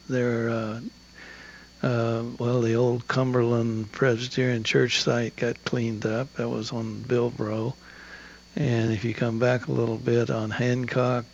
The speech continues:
uh, the couple of corners there have been, uh,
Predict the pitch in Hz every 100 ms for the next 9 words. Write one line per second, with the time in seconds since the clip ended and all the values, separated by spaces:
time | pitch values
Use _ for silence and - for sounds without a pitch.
0 | - 123 117 113 139 131 127 - - -
1 | 131 127 117 117 120 120 120 123 131 -
2 | 117 120 127 120 113 - - - - -
3 | - - 120 113 120